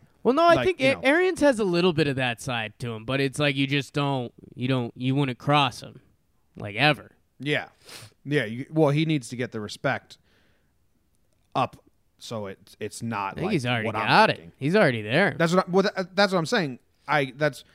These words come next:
Speaker 2: like, like, he can't, he's got that s-, personality, but he doesn't tap into it because he knows that he has to do, like, the respectful thing. So you need to get some younger guys that can be, like, fuck arounds.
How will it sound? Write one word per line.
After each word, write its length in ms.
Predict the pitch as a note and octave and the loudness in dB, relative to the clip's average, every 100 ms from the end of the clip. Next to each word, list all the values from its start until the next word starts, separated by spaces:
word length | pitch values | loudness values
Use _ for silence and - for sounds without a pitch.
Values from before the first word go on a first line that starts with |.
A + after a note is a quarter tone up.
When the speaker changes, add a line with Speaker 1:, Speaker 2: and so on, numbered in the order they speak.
| _ | _
Speaker 2:
like, 220 | C3+ - _ - | -10 -10 _ -8
like, 180 | C#3 | -8
he 220 | - G#3+ F#3+ | -2 -2 0
can't, 340 | - F#3+ E3+ - _ - - _ | 0 0 -2 -8 _ -20 -20 _
he's 280 | C3+ G3+ C#3+ | 0 0 2
got 320 | E3 E3+ D#3 | 4 4 2
that 160 | D#3+ - | -2 -4
s-, 140 | - - | -14 -6
personality, 600 | - D#3 D3 B2 C3+ F3 | -2 -2 -2 -2 -2 -2
but 100 | E3 | -2
he 80 | C#3+ | -2
doesn't 240 | D3+ C3 B2 | -2 -4 -4
tap 240 | C#3+ B2 | -4 -4
into 220 | D#3+ D3 | -4 -4
it 80 | A#2+ | -6
because 240 | A2+ A#2+ | -6 -10
he 120 | B2 B2 | -8 -6
knows 300 | A#2+ A#2+ G#2+ | -4 -4 -4
that 140 | A2+ | -8
he 60 | A2+ | -8
has 140 | G#2 | -10
to 120 | - | -14
do, 220 | G2+ A2+ G#2+ | -12 -8 -8
like, 260 | G2+ G2+ _ _ _ _ A#2 | -10 -14 _ _ _ _ -12
the 160 | A2+ G#2 | -10 -8
respectful 480 | G#2 - A#3+ - | -6 -2 -2 -4
thing. 140 | G2+ G2 | -12 -10
So 100 | C3 | -6
you 60 | |
need 80 | C#3 | -4
to 80 | B2+ | -4
get 100 | B2 | -6
some 140 | A#2 | -6
younger 260 | A#2+ B2 A#2 | -6 -6 -6
guys 240 | G#2+ F#2 | -8 -10
that 140 | F#2 G2 | -12 -14
can 120 | G2 | -14
be, 140 | G2 | -12
like, 180 | F#2 F2+ | -12 -14
fuck 200 | - G#2+ | -14 -16
arounds. 300 | F#2+ E2+ - | -16 -20 -20